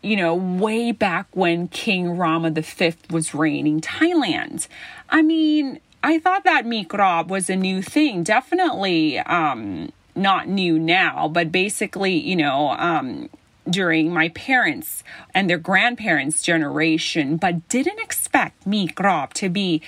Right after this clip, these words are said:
from the reign of King Rama the fifth. So I was, like, totally mind blown. So, uh, mee krop, okay, guys, is crispy noodles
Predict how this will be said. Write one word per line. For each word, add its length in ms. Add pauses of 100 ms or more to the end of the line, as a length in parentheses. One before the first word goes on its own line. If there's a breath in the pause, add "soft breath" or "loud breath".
(140 loud breath)
from 300
the 120
reign 640
of 160
King 260
Rama 300
the 140
fifth. 480
So 180
I 140
was, 160
like, 200
totally 380
mind 380
blown. 420 (380 loud breath)
So, 480 (100)
uh, 320
mee 220
krop, 580
okay, 300
guys, 380
is 360
crispy 720
noodles 1000